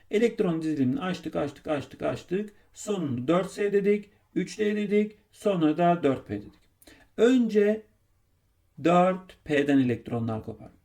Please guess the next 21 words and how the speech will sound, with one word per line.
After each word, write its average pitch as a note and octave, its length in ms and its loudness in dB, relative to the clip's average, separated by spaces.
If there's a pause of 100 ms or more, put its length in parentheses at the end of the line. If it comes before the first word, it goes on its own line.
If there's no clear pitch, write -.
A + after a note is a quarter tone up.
Dört C#4 260 2
P E3+ 140 -4
tamamen A3 500 0
bitti. - 380 -6 (380)
Üç E3 220 -8
D'den E3+ 340 0
değil, C3+ 220 -2 (380)
dört C3+ 220 2
S'den G3 300 -4
elektronlar F#3+ 600 -2
kopar. F#3+ 300 -2 (320)
Dört F3 220 2
S'de - 220 -4
tamamen C#3+ 440 0
bittiyse D3+ 560 -2 (180)
bu D#3+ 80 -6
sefer B2+ 240 -6
üç D#3 220 -4
D'den B2+ 220 -2
elektron D3 380 -2
koparırız. D3+ 500 0